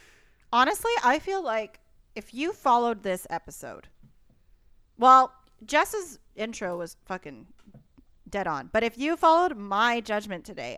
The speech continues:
I feel like you should email us and say, "Yeah, I followed it. Yeah, I got it." And I'm gonna have to, like,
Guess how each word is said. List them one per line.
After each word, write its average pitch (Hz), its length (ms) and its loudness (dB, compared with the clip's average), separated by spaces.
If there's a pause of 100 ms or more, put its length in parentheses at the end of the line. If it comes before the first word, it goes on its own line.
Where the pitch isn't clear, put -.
I 190 60 -10
feel 277 200 -4
like 294 160 -8
you 262 60 -16
should - 260 -20
email 240 420 -8
us 170 200 -10
and 185 80 -20
say, 175 340 -12
"Yeah, 226 320 2
I 185 60 -4
followed 226 320 -2
it. 165 140 -6
Yeah, 190 240 0
I 175 80 -2
got 208 240 0
it." 151 120 -8 (360)
And 240 120 -4
I'm 302 100 -2
gonna 359 140 -6
have 330 140 -4
to, 330 120 -4
like, 262 340 -2